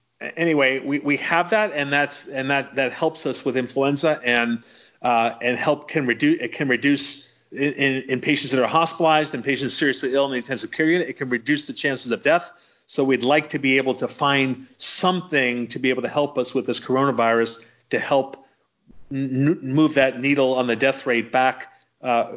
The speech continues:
y-, you know, back somewhat here. So, um, we're, we're, people are looking, people are, are,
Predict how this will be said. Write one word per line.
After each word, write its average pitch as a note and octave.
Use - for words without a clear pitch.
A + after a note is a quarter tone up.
y-, A#2
you B2+
know, A2+
back B2+
somewhat G#2
here. F#2+
So, G#2
um, A2+
we're, C3
we're, C#3+
people E3+
are E3
looking, C#3+
people C#3
are, C3
are, A#2